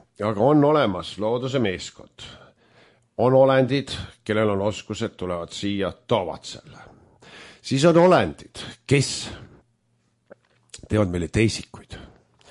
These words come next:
Ja vaata, nüüd ma räägin jälle neid rassi, ma natuke parandan eelmist saadet. Et, ma natikene hindasin, äh, neegreid ja,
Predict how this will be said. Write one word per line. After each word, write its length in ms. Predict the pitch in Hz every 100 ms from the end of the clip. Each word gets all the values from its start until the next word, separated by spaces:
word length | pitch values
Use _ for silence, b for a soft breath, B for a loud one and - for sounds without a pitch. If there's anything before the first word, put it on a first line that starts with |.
| B B B B -
Ja 120 | 104
vaata, 320 | 156 156 90 101
nüüd 140 | 151
ma 120 | 147 127
räägin 260 | 120 117
jälle 220 | 135 123
neid 260 | 107 107 - 110
rassi, 340 | 131 131 - 90 82 90 104 85
ma 140 | 104 127
natuke 360 | 165 - 104
parandan 540 | 95 131 131 90 92 95
eelmist 380 | 113 87 - -
saadet. 500 | 117 95 - - - _ _ B B B B B
Et, 600 | - 90 92 95 - - 95 92
ma 120 | 104 120
natikene 520 | 160 160 113 98 95
hindasin, 840 | 127 139 104 98 101 101 98 95
äh, 600 | 95 98 98 92 90 90 87
neegreid 840 | 123 139 104 - 90 92 90 - 92
ja, 180 | 92